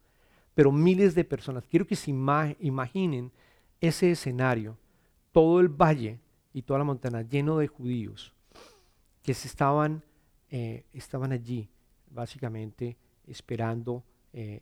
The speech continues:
entrar a Jerusalén para celebrar la fiesta de la Pascua. Y cómo Jesucristo va bajando. Eh,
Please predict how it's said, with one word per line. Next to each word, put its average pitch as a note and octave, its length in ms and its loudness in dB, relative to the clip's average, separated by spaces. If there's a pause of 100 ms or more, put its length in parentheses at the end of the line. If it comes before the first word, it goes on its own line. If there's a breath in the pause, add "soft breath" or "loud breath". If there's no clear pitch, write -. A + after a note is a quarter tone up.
entrar B2 360 -2
a B2+ 80 0
Jerusalén A2+ 500 -8
para A#2+ 160 -6
celebrar G#2+ 380 -8
la G#2+ 100 -4
fiesta A2+ 580 -10
de G#2+ 80 -12
la G#2 80 -12
Pascua. - 400 -16 (880)
Y B2 80 -14
cómo C3 280 -4
Jesucristo A#2+ 640 -10 (360)
va A2+ 280 -4
bajando. G#2+ 520 -10 (760)
Eh, A2 240 -14